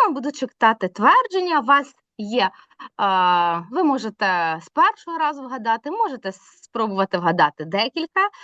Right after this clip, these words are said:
разів. Отож, давайте ми з вами розпочнемо. Отож, пане Андрію, ця особа була визнаним політиком, військовим лідером України на початку вісімнадцятого століття.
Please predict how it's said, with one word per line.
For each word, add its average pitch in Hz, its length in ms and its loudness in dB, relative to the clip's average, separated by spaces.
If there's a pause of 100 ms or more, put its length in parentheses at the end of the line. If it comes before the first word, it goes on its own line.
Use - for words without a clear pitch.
(140)
разів. 330 480 -2
Отож, - 440 -10
давайте 185 420 -6
ми 170 120 -12
з - 80 -16
вами 202 300 0 (120)
розпочнемо. 277 800 -4 (880)
Отож, - 300 -2
пане 143 280 -8
Андрію, 143 420 -6 (420)
ця 330 100 6 (180)
особа 196 640 0 (560)
була 269 300 6
визнаним 269 800 -2 (160)
політиком, 233 800 -2 (560)
військовим 262 920 4 (160)
лідером 208 760 0
України 214 760 -2 (420)
на 269 160 2
початку - 580 -12
вісімнадцятого 190 800 -6
століття. - 540 -8